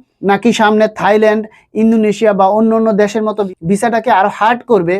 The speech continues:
সেই বিষয়ে কিছু ইনফরমেশন আপনাদেরকে দিব। আশা করতেছি যারা বর্তমানে ফিলিপাইনে আসার জন্য প্ল্যান করতেছেন বা সামনে প্ল্যান করবেন, তাদের জন্য এই ভিডিওটা কিছুটা হলেও কাজে লাগবে। তার আগে আমি রিকোয়েস্ট করব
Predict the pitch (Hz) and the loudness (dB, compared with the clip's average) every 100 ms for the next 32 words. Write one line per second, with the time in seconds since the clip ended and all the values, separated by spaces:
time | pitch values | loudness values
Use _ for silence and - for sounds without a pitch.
0 | - _ _ _ - 247 262 254 254 247 | -6 _ _ _ -4 0 2 2 0 0
1 | 254 254 277 247 247 220 214 196 202 202 | -2 -4 -2 -2 -2 -4 -6 -4 -4 -2
2 | 202 196 254 285 - _ - - 170 170 | -2 -2 0 -2 -4 _ -14 -2 0 0
3 | 143 _ - 208 285 277 277 247 202 185 | -4 _ -6 -2 0 -2 -2 -4 -4 0
4 | 196 208 170 208 233 294 277 247 240 240 | 2 2 0 -2 0 0 2 0 0 0
5 | 240 240 240 214 247 254 254 254 214 240 | 0 0 -2 -2 -4 -2 -2 0 0 0
6 | 254 254 202 180 175 175 202 208 202 190 | -2 -4 -4 -4 -4 -2 0 0 -2 -2
7 | 202 208 254 233 175 170 - 175 208 240 | -2 0 0 0 0 -4 -4 0 2 2
8 | 254 254 247 208 226 208 190 233 254 240 | 2 2 2 0 0 0 -2 -2 -4 0
9 | 240 247 269 - 233 240 254 175 139 131 | 2 2 0 -2 0 2 2 0 -2 -8
10 | - _ _ _ - 196 233 254 262 262 | -10 _ _ _ -2 0 2 2 0 0
11 | 240 269 302 - 247 | 0 0 -2 -2 -2